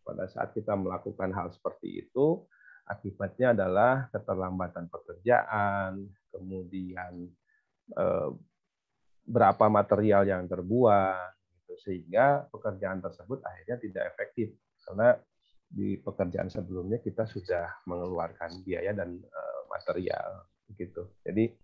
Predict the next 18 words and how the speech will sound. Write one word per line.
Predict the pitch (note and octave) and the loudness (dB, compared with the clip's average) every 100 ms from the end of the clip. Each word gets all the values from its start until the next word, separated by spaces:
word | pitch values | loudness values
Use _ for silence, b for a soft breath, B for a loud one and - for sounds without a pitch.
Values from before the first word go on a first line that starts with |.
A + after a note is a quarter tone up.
| b b b b b b _ | b b b b b b _
benar-benar | F2+ F#2 F2+ F2 A2 D#3 | -8 -6 -6 -2 0 0
bahwa | C3 G2 F#2 F2+ | 0 -2 0 -2
utilitas | F2+ F#2 F2 - | -2 -4 -4 -2
bangunan | F#2+ - - | 0 -2 0
ini | C3 | 0
harus | A2+ - A#2 - | 4 6 4 4
kita | - A2+ C3 E3 E3+ b b b _ - | 4 10 12 10 6 b b b _ 6
rencanakan | G2+ G2+ F#2 E2+ E2+ B2+ | 6 8 4 4 4 4
terlebih | A#2 G#2 E2+ F#2+ F#2 | 4 2 2 0 0
dahulu. | E2 E2+ F2+ - - _ _ _ _ _ _ _ _ _ _ _ _ _ B B B B - | -2 -6 -8 -10 -14 _ _ _ _ _ _ _ _ _ _ _ _ _ B B B B 6
Baik, | G2+ F#2+ | 8 8
akan | - G2 G2 | 6 6 6
kita | G2 G#2 G#2 | 8 8 10
bahas | F2+ F2+ C#3+ C3+ | 8 8 6 4
satu | B2 G#2+ | 4 4
persatu | G#2+ - - - C3 C#3 | 4 4 -2 2 4 6
dari | G#2 G2+ | 4 0
sebelas | - G2 F#2 F2+ | -4 -6 0 0